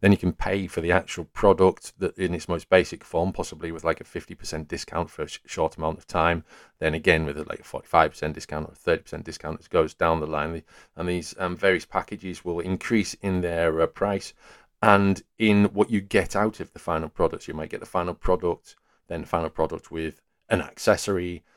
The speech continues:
then the final product with an accessory and another accessory, or, you know, depending on what it is. If it's a comic book, you might get some original art with it or signed copy. You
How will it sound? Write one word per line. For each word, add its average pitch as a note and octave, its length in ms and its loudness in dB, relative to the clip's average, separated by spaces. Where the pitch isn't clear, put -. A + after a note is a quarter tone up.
then E2+ 200 2
the E2 60 -4
final E2+ 240 -6
product - 480 -6
with E2 220 -4
an E2 80 -6
accessory D#2+ 800 -6
and D#2+ 260 -2
another F#2+ 260 0
accessory, G2+ 680 0
or, D#2+ 380 2
you F#2+ 80 -8
know, D#2 80 -8
depending E2+ 320 -10
on D#2 80 -20
what E2+ 100 -6
it F#2+ 80 -14
is. G2 140 -6
If E2+ 80 -10
it's E2 120 -18
a - 40 -20
comic F#2 240 -2
book, F2 120 -14
you F2 60 -10
might D#2+ 120 -6
get - 120 -8
some D#2+ 160 -10
original D#2+ 380 -12
art G2 280 2
with F#2 120 -8
it - 20 -2
or D#2 220 -4
signed F2 400 -6
copy. - 320 -8
You F#2+ 80 -16